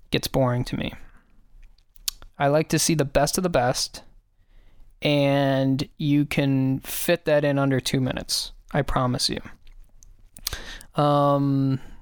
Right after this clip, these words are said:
you know, the only time I would go above two minutes is if it's a very special job or a very special reel that you're sending to someone specific where they ask for more than two minutes. Um,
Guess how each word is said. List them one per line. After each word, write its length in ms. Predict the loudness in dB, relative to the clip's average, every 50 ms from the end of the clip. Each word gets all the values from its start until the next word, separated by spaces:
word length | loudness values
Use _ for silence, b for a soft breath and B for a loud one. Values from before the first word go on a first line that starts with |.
| B B
you 120 | -2 0 2
know, 140 | 2 2 2
the 120 | 2 0 2
only 240 | 2 2 2 2 2
time 260 | 2 0 0 2 2
I 80 | 2
would 120 | 2 2 2
go 180 | 2 2 2
above 280 | 2 2 2 2 0 0
two 140 | 0 0 2
minutes 460 | 2 2 2 0 0 -2 -4 -4 -6 b b b b b b b b b b b
is 120 | 0 0
if 140 | 2 2 2
it's 160 | 2 2 0
a 40 | 0
very 380 | -2 0 2 2 4 4 2 2
special 400 | 0 2 2 2 2 2 -2 -2
job 600 | 0 2 2 4 4 4 2 2 0 -2 -4 -4
or 220 | -2 0 2 2 2
a 80 | 2
very 240 | 2 2 2 2 2
special 840 | 0 2 2 2 2 2 2 2 2 4 4 4 2 2 0 -2 -2
reel 360 | -2 0 2 2 2 2 2
that 120 | 2 2 2
you're 120 | 2 0
sending 320 | 2 2 2 2 2 0
to 120 | 0 0 0
someone 240 | 2 2 2 2 2
specific 720 | 0 0 0 0 2 2 2 4 2 2 0 -2 -8 -16 -16 -16 -8 -2
where 160 | 0 2 2
they 120 | 2 2 2
ask 480 | 2 2 0 0 0 -2 -2 -4 -6 -10 -14 b b b b b b -10
for 120 | -4 -2
more 200 | 0 2 4 4
than 120 | 4 2 2
two 140 | 2 2 2
minutes. 460 | 2 2 2 0 0 -2 -6 -8 -8 B B B B B B B B B B B B B
Um, 840 | -2 0 2 4 4 4 4 2 2 2 2 2 2 2 2 0 -2